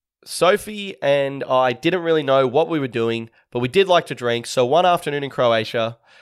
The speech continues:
we found a bar and sat down with the intention of drinking at least five standard drinks each. The downstairs section was a busy restaurant, and upstairs was a large outdoor courtyard. We made our way to the courtyard and found ourselves a table close to the stairs.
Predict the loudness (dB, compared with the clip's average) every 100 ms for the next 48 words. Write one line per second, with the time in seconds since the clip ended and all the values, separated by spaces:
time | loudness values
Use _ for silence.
0 | _ -8 -4 2 2 4 4 4 4 0
1 | 0 0 2 0 0 -4 -4 -2 -4 -2
2 | -8 -4 -4 -2 -4 -2 -2 -2 0 0
3 | 0 -2 -6 -6 -8 -10 -8 -10 -12 -16
4 | -20 _ _ _ _ _ _ -12 -2 4
5 | 4 4 2 2 4 0 0 -4 -4 -4
6 | -4 0 0 2 0 0 -2 _ _ -6
7 | 0 0 0 0 0 0 -4 0 2 2
8 | 0 -4 -2 -2 -4 -4 -6 -6 -8 -10
9 | _ _ _ _ _ _ _ -2 2 4
10 | 4 4 4 0 -2 -2 -2 0 -2 -2
11 | -4 -8 -6 0 2 2 0 -2 -2 -4
12 | -2 0 0 -6 -2 0 0 -8 -10 -10
13 | -10 -10 -16